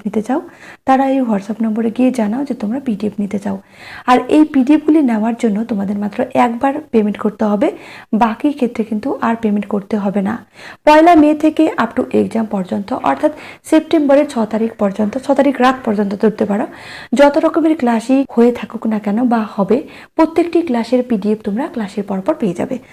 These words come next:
তো চলো পরের প্রশ্নে যাচ্ছি, দোহা পানে চেয়ে আছে কয়টি গ্রাম? একটি, দুটি, তিনটি, চারটি।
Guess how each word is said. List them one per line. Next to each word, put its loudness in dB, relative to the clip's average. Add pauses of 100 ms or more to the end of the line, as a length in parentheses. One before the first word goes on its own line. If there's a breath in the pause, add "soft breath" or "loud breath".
(180 loud breath)
তো 0
চলো 2 (260)
পরের 2
প্রশ্নে -6
যাচ্ছি, -4 (520 loud breath)
দোহা 8
পানে 4
চেয়ে 2
আছে -2
কয়টি 0
গ্রাম? -4 (460)
একটি, 0 (240)
দুটি, 2 (260)
তিনটি, 0 (200)
চারটি। -4